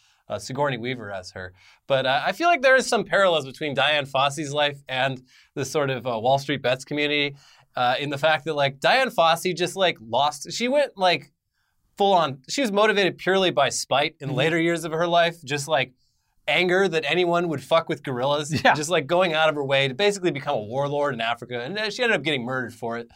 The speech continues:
Speaker 1: but she did it 'cause she believed in it. Uh, fuck it, to the moon. Uh, so
Speaker 2: Now full circle.
Speaker 1: she held those gorillas in her diamond hands.
Speaker 2: Yes.
Speaker 1: And she knew it might cost her her life,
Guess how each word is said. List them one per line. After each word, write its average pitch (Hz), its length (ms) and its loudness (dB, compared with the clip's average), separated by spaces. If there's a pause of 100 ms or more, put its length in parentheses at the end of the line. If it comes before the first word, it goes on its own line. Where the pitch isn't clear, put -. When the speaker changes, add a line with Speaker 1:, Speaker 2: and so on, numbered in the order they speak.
(180)
Speaker 1:
but 123 100 -4
she - 80 -10
did 165 180 0
it 180 60 -8
'cause 160 160 -4
she 180 120 -6
believed 147 320 -4
in 120 80 -6
it. 120 140 -8 (400)
Uh, 117 260 -2 (480)
fuck 170 240 2
it, 175 180 -2 (140)
to 175 120 0
the 180 80 4
moon. 170 420 0 (340)
Uh, 143 340 0
so 160 480 2
Speaker 2:
Now 190 240 6
full 233 220 2
circle. 262 340 2
Speaker 1:
she 190 160 0
held 185 220 4
those 190 160 0
gorillas 180 420 4
in 151 100 -8
her 143 100 -6
diamond 131 380 -2
hands. 123 320 -6
Speaker 2:
Yes. 170 420 -2 (100)
Speaker 1:
And 143 280 -2
she 160 140 -4
knew 214 420 2
it 160 120 -4
might 147 180 0
cost 165 260 2
her 170 100 -2
her 151 60 -2
life, 180 220 2